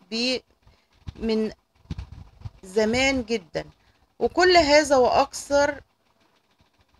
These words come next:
من أشهر توقعاتها اللي أفجعت بيها العالم العرافة الشهيرة العمياء بابا فانغا، إنها،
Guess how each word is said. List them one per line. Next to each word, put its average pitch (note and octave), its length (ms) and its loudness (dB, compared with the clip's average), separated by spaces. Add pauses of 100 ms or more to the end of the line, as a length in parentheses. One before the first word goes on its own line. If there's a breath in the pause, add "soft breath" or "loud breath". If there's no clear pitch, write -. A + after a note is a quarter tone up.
(260)
من A3+ 320 -2
أشهر C#4 420 0
توقعاتها G#3+ 1000 -2
اللي G#3 280 -4
أفجعت A#3+ 640 -2 (400)
بيها A3 300 -2
العالم A#3 640 -2
العرافة G3+ 560 -2
الشهيرة G#3+ 520 -4
العمياء G3 600 -2 (160)
بابا G#3 300 -2
فانغا، B3 480 -2 (1400)
إنها، C#4 720 0